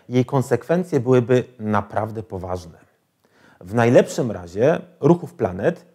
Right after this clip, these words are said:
nie można by było opisać względnie prostymi formułami matematycznymi, ale również jest możliwe, e, że ruchów tych nie miałby w ogóle kto opisać,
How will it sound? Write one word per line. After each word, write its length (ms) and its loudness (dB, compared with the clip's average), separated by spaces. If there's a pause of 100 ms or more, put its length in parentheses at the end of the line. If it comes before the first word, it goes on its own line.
(260)
nie 120 2
można 300 0
by 140 0
było 300 4
opisać 680 -2
względnie 520 2
prostymi 480 -4
formułami 580 2
matematycznymi, 1200 -8 (380)
ale 240 6
również 720 2 (100)
jest 200 -10
możliwe, 640 2 (460)
e, 380 4 (140)
że 580 4 (200)
ruchów 340 4
tych 220 -8
nie 100 -12
miałby 260 -2
w 120 0
ogóle 340 8
kto 200 -2
opisać, 640 -2